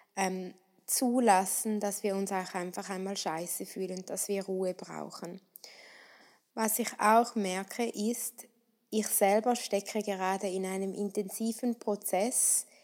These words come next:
so <clears throat> mit meinem Ego, Ego-Themen immer mehr loszulassen. Ähm, ich gleite gerade jetzt natürlich auch mit dem neuen Namen in eine intensive Ebene.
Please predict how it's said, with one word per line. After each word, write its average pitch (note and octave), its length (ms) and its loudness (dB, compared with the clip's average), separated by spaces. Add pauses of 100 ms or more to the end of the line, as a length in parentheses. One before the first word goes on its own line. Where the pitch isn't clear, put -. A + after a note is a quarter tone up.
(300)
so G#3+ 500 2 (720)
<clears throat> - 800 0
mit A3 280 4
meinem G3+ 340 2
Ego, G#3+ 440 6
Ego-Themen A3 680 2
immer G#3+ 220 2
mehr F#3+ 240 0
loszulassen. B3 1200 0 (760)
Ähm, G#3+ 540 0
ich A3 160 -4
gleite A3 400 6
gerade G3+ 800 2
jetzt G3+ 420 0
natürlich G3+ 420 0
auch F#3 160 4
mit G3+ 240 0
dem F#3 160 2
neuen F#3 460 2
Namen A3 600 2
in G#3 160 0
eine F#3 260 0
intensive G3+ 880 0
Ebene. A3+ 680 0